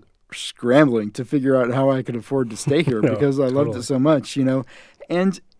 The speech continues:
Speaker 1: I think a lot of service members kind of go through that, like, "Okay, if I wanna stay here, I need to plan for it. I need to get ready," whether it's through retirement or regular separation.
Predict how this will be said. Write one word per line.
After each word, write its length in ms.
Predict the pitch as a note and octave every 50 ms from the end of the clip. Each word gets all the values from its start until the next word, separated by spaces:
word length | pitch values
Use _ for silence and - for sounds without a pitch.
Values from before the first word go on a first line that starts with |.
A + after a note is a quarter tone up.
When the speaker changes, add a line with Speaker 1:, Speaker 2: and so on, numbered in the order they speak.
| _ _
Speaker 1:
I 140 | - F#3 F3+
think 260 | E3 - F#3+ F#3 -
a 40 | F#3+
lot 200 | E3 E3 F3+ A3+
of 100 | C4 A3
service 340 | - - E3+ D3+ D3 C#3+ -
members 300 | E3 E3 E3 E3 E3 D#3
kind 200 | - E3+ D#3 D#3+
of 80 | D#3+ C#3+
go 180 | C3+ C#3 D3 F#3+
through 160 | - - C#3
that, 220 | B2+ A#2+ A#2+ A2+
like, 300 | B2+ B2+ B2 A#2 - - _ - - - _ _ _ _ _ _ _ _ _ _
"Okay, 380 | - E3 D3 - - C#3+ C#3+ D3+
if 100 | D3+ C3+
I 100 | D3 D3
wanna 260 | E3 F3 E3 D3 C3
stay 260 | - - D3+ E3+ F#3
here, 240 | D3 D3+ D3 C3+ C3
I 100 | C3+ D3
need 180 | E3 E3+ C#3 B2
to 300 | B2 A2+ A2 A2 - - _ _
plan 400 | - - - C3+ C#3 D3 D#3+ E3
for 320 | D#3 - E3 D#3+ D#3+ D#3 D#3
it. 80 | D#3
I 100 | - B2+
need 200 | B2 B2+ B2+ A#2
to 80 | A#2+ A#2
get 180 | A2+ A#2+ A#2+ B2+
ready," 320 | B2+ C#3 C#3+ D3+ D#3+ E3
whether 320 | D3 C#3 B2+ A#2 C3 B2+
it's 140 | B2 A#2 -
through 100 | - C3+
retirement 600 | A#2+ A#2 A2 - - C3+ C#3+ D3+ D3+ D#3 D#3 - -
or 100 | - B2+
regular 580 | A#2 B2+ C3 C3 C3 C#3 C3 B2+ B2 B2+ -
separation. 880 | - - - C3+ - B2+ B2+ B2+ D3 D#3+ D#3 - - C3 B2 B2 A#2